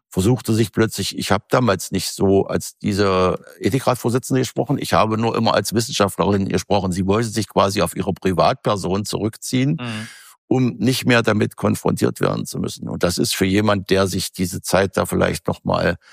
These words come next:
Speaker 1: äh, in Gedanken zurückruft, wie präsent diese Frau war. Äh, die wurde uns ja quasi tagtäglich um die Ohren gehauen, um uns in irgendeine Richtung zu drängen. Ja, also Kinderimpfung empfohlen bei vorerkrankten Kindern.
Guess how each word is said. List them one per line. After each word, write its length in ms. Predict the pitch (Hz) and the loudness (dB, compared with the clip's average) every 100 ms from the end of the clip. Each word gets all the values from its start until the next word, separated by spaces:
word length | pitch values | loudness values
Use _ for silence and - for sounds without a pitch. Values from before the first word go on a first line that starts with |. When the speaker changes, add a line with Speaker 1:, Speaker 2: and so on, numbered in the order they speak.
| - - _ _ _ _ | -20 -20 _ _ _ _
Speaker 1:
äh, 260 | 104 104 | -4 -2
in 100 | 92 | -2
Gedanken 340 | 98 101 156 92 | 0 -2 -2 -2
zurückruft, 720 | 90 117 - 120 110 - - | 0 0 0 -2 -2 -8 -4
wie 220 | 101 104 | -2 -2
präsent 580 | - - 95 92 131 139 | -4 -4 0 0 0 0
diese 220 | 101 170 | 0 0
Frau 360 | - 73 87 87 | 0 0 2 2
war. 400 | 52 65 76 - _ | 2 2 -2 -6 _
Äh, 500 | - 95 90 90 76 | -2 0 0 0 -2
die 160 | - 92 | -2 0
wurde 220 | 107 107 | 0 0
uns 160 | 101 - | 0 -2
ja 100 | 92 | 0
quasi 340 | 95 92 95 | 2 0 0
tagtäglich 540 | 85 82 117 117 - | -2 -2 -2 -2 -2
um 140 | - 98 | -2 0
die 100 | 123 | 0
Ohren 260 | 113 120 | 2 2
gehauen, 520 | 127 113 107 120 120 - _ _ _ _ - | 2 4 2 2 -2 -8 _ _ _ _ -8
um 220 | 123 123 | -6 -4
uns 300 | - 123 113 | -4 -4 -4
in 100 | 117 | -4
irgendeine 340 | 123 117 113 104 | -2 0 0 0
Richtung 360 | 110 - 101 | 0 0 -2
zu 100 | - | -2
drängen. 380 | - - - - _ - | -6 -4 -6 -10 _ -4
Ja, 240 | - 117 | 0 0
also 240 | - 123 | 0 -2
Kinderimpfung 720 | - 117 123 - 113 101 104 101 | 0 2 2 2 0 2 0 0
empfohlen 880 | - 101 - 101 101 101 101 92 - | 0 0 2 4 4 2 0 -2 0
bei 480 | 85 95 101 92 - | 2 2 2 0 -4
vorerkrankten 800 | - 104 95 - - 95 - 92 | -2 0 0 0 -2 -2 -4 -4
Kindern. 580 | 113 135 90 90 - | 0 0 0 -4 -12